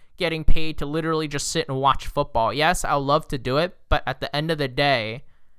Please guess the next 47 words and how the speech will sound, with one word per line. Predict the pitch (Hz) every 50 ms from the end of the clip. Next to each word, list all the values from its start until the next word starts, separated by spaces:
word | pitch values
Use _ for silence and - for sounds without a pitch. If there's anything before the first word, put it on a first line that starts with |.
| _ - - - - - - - - -
you | 170 170 165
know, | 147 117 90 - - - -
being | - 165 185 190
with | 185 170 175
your | 170
friends | - - 165 160 151
and | 143 135
family, | - 139 135 139 139 135 123 110 95 - -
that | 123 -
hits | - - 170 - - -
different, | 147 139 131 - - - 98 95 - -
<laughs> |
you | - 170
know? | 151 147 165 165 - - - - -
Like, | - 160 151 143 - - - - - - - - - - -
yeah, | 151 156 147 135 - - - - - -
it's | - 165 156 - - - -
great | 170 160 170 185 185 175 -
that | 160 156
I | 147
have | 156 156 151
this | 139 135 -
job, | - - 147 139 135 135
but | 127 123
no | 127 135
matter | 139 139 143 147 147
what | 131 131 143 143 - 135
I | 135 131
do, | 135 131 - - 135 131 123 113 104 101 107 -
I | 120 117
wanna | 113 120 123 120 117 113 107
get | - 120 107 - -
back. | - 113 101 - - - - - - - - - - - -
So | - - - - 180 160 156 156 143 113 - - _ - - -
that | 180 165 165 -
kinda | - 180 180 185 -
started | - - 185 170 165 160
to |
put | 147 - - 170 165 - _ - -
things | 156 151 156 143 151
into | 143 135 147 135
a | 120
different | 120 139 - - 123 101 -
context | - - 127 123 123 - - 107 - - - -
for | - 117 104
me, | 107 104 98 95 117 139 -
where | - 131 131 123 127 123 123 123 127